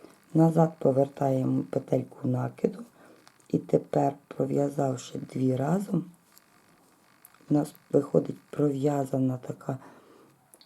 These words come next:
ця перша петля другої троєчки, об'єднана з тим накидом. І це буде перша петелька другої троєчки. Ми її рахуємо як один,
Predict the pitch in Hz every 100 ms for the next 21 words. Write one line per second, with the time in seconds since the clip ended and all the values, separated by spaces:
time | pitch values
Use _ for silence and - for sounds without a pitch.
0 | - - 147 - 165 165 - - - -
1 | 143 135 135 131 147 131 135 127 131 131
2 | - - 170 196 247 - - - - -
3 | - - - 139 131 170 175 190 165 147
4 | - - 160 143 131 - - - - -
5 | - - 143 139 - 151 - 139 139 -
6 | 170 - - - - - 165 208 - 131
7 | 135 143 156 156 160 - 135 123 - 127
8 | 135 151 170 156 147 - 147 135 123 123
9 | 123 - - 160 135 123 143